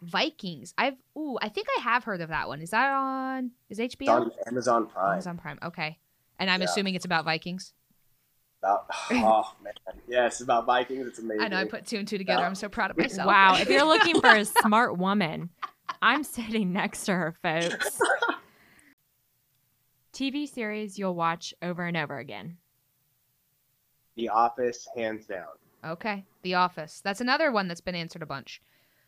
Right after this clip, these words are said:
Speaker 1: Um, okay.
Speaker 2: Yeah.
Speaker 1: I know the answer to this one as well 'cause we already talked about him, but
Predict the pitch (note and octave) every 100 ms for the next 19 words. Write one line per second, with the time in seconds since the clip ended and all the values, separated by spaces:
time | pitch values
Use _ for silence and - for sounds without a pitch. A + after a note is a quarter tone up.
0 | _ G3 G#3+ G#3 G#3 F#3+ A3+ C4 E3+ -
1 | - G4 - - _ _ _ _ - G3
2 | A3 A3 C4 B3+ C4 A#3+ B3 C4 C4+ A#3+
3 | A3+ - G#3 F#3+ A#3 G#3+ G#3+ G3+ F#3+ F3+
4 | G3 F#3+ E3+